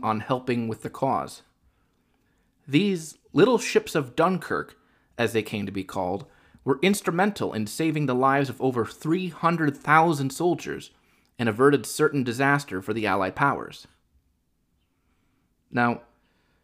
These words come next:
speaking for myself, I can't say that I've experienced warfare of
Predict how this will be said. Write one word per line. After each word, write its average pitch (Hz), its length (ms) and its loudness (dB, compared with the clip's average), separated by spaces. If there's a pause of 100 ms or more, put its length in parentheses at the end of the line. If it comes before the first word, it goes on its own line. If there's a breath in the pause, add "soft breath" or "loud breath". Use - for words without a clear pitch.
(260)
speaking 208 420 -4
for 139 140 -2
myself, 98 580 -4
I 135 140 0
can't 135 400 -4
say 101 360 -6
that 101 180 -4
I've 113 220 0
experienced 101 600 -6
warfare 104 720 -4 (480 soft breath)
of 110 180 -4